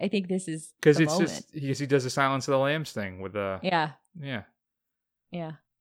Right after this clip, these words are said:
Speaker 2: So there you go.
Speaker 1: Mm.
Speaker 2: There's, there gets a whole gold, half a golden movie just for that.
Speaker 1: <laughs>
Speaker 2: That scene alone.
Speaker 1: Uh,
Speaker 2: The musical
Speaker 1: um,
Speaker 2: number with the Jackson Five?
Speaker 1: I, uh, I just, I did not like it.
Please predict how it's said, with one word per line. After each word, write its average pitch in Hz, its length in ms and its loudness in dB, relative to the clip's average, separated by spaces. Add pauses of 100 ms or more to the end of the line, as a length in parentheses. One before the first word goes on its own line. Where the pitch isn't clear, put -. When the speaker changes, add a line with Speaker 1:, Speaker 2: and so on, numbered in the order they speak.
(200)
Speaker 2:
So - 140 -12
there 110 100 -2
you 113 80 -4
go. 117 160 0
Speaker 1:
Mm. 165 180 -8 (540)
Speaker 2:
There's, 135 140 4
there 156 180 4
gets 151 160 6
a 156 60 8
whole 147 180 12
gold, 139 280 8
half 135 220 8
a 139 40 -4
golden 135 280 4
movie 135 200 4
just 131 140 -6
for 269 100 6
that. 285 560 10
Speaker 1:
<laughs> 320 40 2 (1200)
Speaker 2:
That 127 140 6
scene 147 280 0
alone. 143 340 4 (680)
Speaker 1:
Uh, 339 380 2 (680)
Speaker 2:
The 147 100 4
musical 220 340 8
Speaker 1:
um, - 60 8
Speaker 2:
number 202 300 10
with 202 140 6
the 147 60 2
Jackson 175 400 8
Five? 208 520 6 (320)
Speaker 1:
I, 214 400 -6 (240)
uh, 185 540 -2 (160)
I 339 160 -6 (100)
just, 330 480 0
I 226 120 -4
did 233 200 -6
not 190 380 -4
like 262 420 -6
it. 190 380 -12